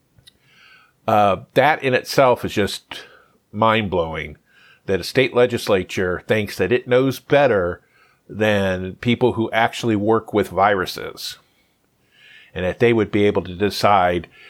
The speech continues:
you know, it's not so bad. We can, uh, do away with these emergency powers. Um, and, but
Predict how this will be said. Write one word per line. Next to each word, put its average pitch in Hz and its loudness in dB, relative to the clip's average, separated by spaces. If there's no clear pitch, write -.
you 151 4
know, 147 2
it's - -4
not 143 0
so 107 0
bad. 90 2
We 101 0
can, 90 -6
uh, 95 0
do 104 2
away 95 4
with 90 -6
these 95 -2
emergency 98 -2
powers. - -2
Um, 92 -2
and, 117 0
but 127 0